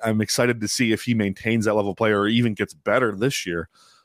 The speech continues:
Um, if so, like, there's gonna be a lot of teams that like him. He's got a cannon for an arm, and he's, he's a really good runner as well. Um, Michael Penix Junior,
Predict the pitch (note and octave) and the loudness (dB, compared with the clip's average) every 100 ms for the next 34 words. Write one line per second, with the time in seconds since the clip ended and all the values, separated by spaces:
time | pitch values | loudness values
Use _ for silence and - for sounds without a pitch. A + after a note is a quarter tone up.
0 | _ F#2+ F#2 C3+ E3 - C3+ A2 F#2+ F#2+ | _ -2 0 0 -2 0 2 2 0 0
1 | B2+ C3 G#2 G2+ G2 G#2+ F#2 E2 F#2+ - | 0 2 4 2 2 -2 -4 0 -2 -2
2 | F2 F2+ G2+ F2+ - G#2 G2 G2 G2 F#2+ | -6 -2 -2 -2 -2 -2 0 0 2 2
3 | F#2+ F2+ G2 G2 F#2+ G#2 F#2+ F2 F#2 F#2 | 2 0 -2 0 2 2 2 0 -2 0
4 | F#2+ F#2+ E2+ - F#2+ E2 - _ - - | 0 2 0 0 0 0 -4 _ -20 -20
5 | - - A#2+ G#2+ G2+ C3 A3+ - E3 D#3+ | -20 -6 -2 0 2 0 0 -2 -2 -4
6 | - - C#3+ F#3 F2+ D2 | -8 -2 2 2 0 -4